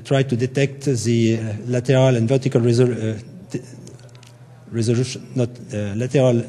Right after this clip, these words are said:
situation of a disposal area, which is usually very conductive because of the conductive lixiviate with high temperature and with salinity. An example of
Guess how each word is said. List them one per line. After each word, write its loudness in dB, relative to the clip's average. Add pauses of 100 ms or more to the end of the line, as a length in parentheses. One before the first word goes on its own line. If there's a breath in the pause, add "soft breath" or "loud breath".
(360 loud breath)
situation 2
of 4
a 2
disposal 4
area, 6 (380 loud breath)
which 2
is -2
usually 4
very 0
conductive 2 (500 loud breath)
because 0
of -2
the 2
conductive 0
lixiviate 0
with -2
high -4
temperature -2 (580 loud breath)
and -4
with -2
salinity. -4 (1700 soft breath)
An 2
example 6
of -2